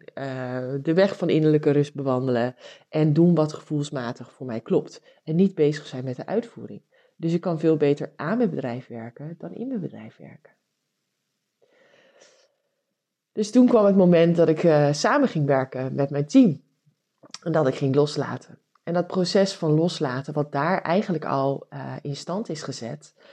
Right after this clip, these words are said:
heeft een hoogtepunt bereikt. Van echt daadwerkelijk mijn bedrijf loslaten. Hoe succesvol het bedrijf ook is, hoe gek ik ook ben op mijn team, hoe blij ik ook ben met het concept, hoeveel potentie ik ook zie in het concept.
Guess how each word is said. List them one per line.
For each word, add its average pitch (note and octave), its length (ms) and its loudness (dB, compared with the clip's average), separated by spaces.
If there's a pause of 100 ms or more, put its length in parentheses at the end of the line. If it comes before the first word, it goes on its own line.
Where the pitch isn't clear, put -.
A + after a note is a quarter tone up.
(280)
heeft F3+ 280 0
een E3 100 0
hoogtepunt C#3 560 -2
bereikt. B2+ 500 -16 (1200)
Van - 260 -20 (120)
echt - 440 -12
daadwerkelijk D3 640 -14
mijn C3 140 -16
bedrijf C3 340 -16
loslaten. C3 640 -20 (420)
Hoe F#3 180 -4
succesvol F#3 760 -4
het E3 120 -6
bedrijf D3 420 -8
ook C#3+ 140 -20
is, C3+ 320 -18 (240)
hoe E3 200 -12
gek G#3+ 320 -4
ik G#3 140 -4
ook D#3+ 140 -8
ben D3+ 160 -6
op D3+ 100 -8
mijn C#3+ 200 -10
team, C3 360 -12 (340)
hoe F3 160 -4
blij E3 400 4
ik G#3 120 2
ook E3+ 120 -6
ben D3+ 180 -6
met D3 120 -4
het C#3+ 100 -8
concept, - 600 -14 (120)
hoeveel F#3 680 -2
potentie F3+ 840 -6
ik - 160 -18
ook - 120 -20
zie - 140 -16
in C3 60 -14
het B2 120 -18
concept. - 480 -20